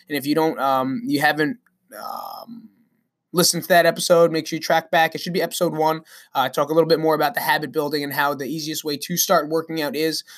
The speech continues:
uh, based off you, um, or dieting. So diet, number one. Number two, start a workout routine. That means even just walking.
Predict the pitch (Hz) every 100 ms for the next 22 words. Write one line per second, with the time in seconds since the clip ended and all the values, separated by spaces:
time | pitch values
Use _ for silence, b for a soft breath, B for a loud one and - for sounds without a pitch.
0 | B 139 135 156 147 160 147 - 160 160
1 | - B B 139 123 117 143 156 151 147
2 | 156 165 147 - 143 135 139 180 170 170
3 | 165 160 165 160 160 156 - 185 165 165
4 | 165 151 160 160 151 151 - 170 135 143
5 | 151 165 160 147 156 151 160 156 135 143
6 | 160 151 117